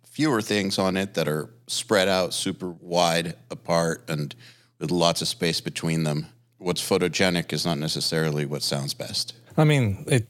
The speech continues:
Speaker 2: even goes for that classic joking about vocalists holding the mic in a way that looks cool, but it makes the sound unworkable, and it's every live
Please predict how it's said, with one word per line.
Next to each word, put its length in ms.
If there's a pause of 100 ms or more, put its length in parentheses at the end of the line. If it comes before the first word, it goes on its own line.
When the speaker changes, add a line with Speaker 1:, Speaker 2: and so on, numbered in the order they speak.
(140)
Speaker 2:
even 300
goes 300
for 360 (140)
that 320
classic 680 (360)
joking 560
about 400
vocalists 760 (440)
holding 440
the 100
mic 420
in 120
a 60
way 200
that 140
looks 260
cool, 380 (260)
but 100
it 60
makes 320
the 100
sound 500 (260)
unworkable, 920
and 300 (160)
it's 300
every 460 (240)
live 720